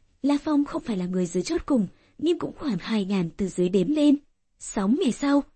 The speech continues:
ầm, La Phong truyền nhập vào tầng bảy, tòa thí luyện tháp đầu tiên.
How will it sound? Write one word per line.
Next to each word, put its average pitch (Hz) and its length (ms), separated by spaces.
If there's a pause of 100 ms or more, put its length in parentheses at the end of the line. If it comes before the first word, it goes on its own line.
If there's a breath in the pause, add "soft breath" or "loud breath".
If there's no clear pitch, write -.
(200)
ầm, 220 180 (400)
La 254 140
Phong 226 240
truyền 214 240
nhập 196 180
vào 190 100
tầng 190 200
bảy, 185 280 (380)
tòa 294 120
thí 311 160
luyện 392 240
tháp 359 160
đầu 262 140
tiên. 269 300